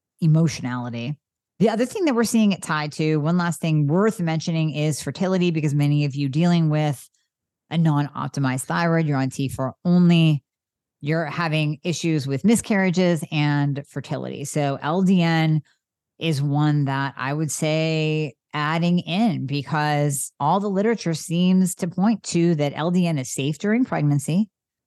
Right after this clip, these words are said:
And there's some, there's even some studies that sh-, use full dose no-, naltrexone during pregnancy. I mean, because if you're an opioid addicted mom, you know,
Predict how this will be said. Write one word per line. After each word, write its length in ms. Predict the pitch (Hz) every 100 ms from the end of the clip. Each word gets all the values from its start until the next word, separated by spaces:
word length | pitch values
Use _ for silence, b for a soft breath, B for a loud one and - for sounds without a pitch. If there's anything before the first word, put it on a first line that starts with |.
| _ -
And 260 | 165 170 170
there's 160 | 196
some, 160 | 247 208
there's 360 | 160 214 302 427
even 180 | 453
some 160 | 381 330
studies 400 | - 269 277 269
that 140 | 233
sh-, 120 | - -
use 360 | 185 240 208
full 320 | - 294 330
dose 340 | 277 160 151 143
no-, 220 | 147 143 -
naltrexone 680 | 180 127 123 143 123 160 143
during 260 | 143 135 131
pregnancy. 800 | 139 147 170 165 - 180 143 - B B -
I 100 | 165
mean, 200 | 180 180
because 380 | 170 160 185 165
if 180 | 180 180
you're 360 | 185 180 175 _ _
an 120 | 160 151
opioid 560 | 170 175 190 185 175
addicted 400 | 160 185 - 180
mom, 560 | 151 233 226 202 220 233 _ _ _ _
you 200 | 165 170
know, 360 | 160 160 196